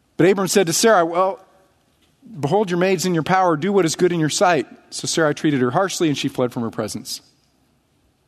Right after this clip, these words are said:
Abraham, again, he could have intervened. He could have said, "You know, we did wrong. We didn't seek God.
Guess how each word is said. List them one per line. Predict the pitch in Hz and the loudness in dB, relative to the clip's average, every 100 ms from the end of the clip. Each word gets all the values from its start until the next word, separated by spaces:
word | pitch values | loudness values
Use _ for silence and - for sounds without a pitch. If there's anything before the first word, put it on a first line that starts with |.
| _ _ _ _ _ _ _ _ _ _ _ _ 151 | _ _ _ _ _ _ _ _ _ _ _ _ -2
Abraham, | 151 160 | 2 2
again, | 156 151 175 | 2 0 0
he | 143 | 0
could | 139 147 | 0 0
have | 139 | 0
intervened. | 135 127 151 131 | 0 2 0 0
He | |
could | 131 | -4
have | 117 | -4
said, | 135 120 | -4 0
"You | |
know, | 147 135 - - | 0 0 -4 -8
we | 135 143 | 0 2
did | 135 | 2
wrong. | 120 127 110 98 - _ _ _ _ _ _ _ _ _ - | 2 -2 -2 -8 -20 _ _ _ _ _ _ _ _ _ -12
We | 127 | -4
didn't | 143 165 | -2 -2
seek | - 196 - | -4 -6 -6
God. | 107 80 - | -4 -4 -6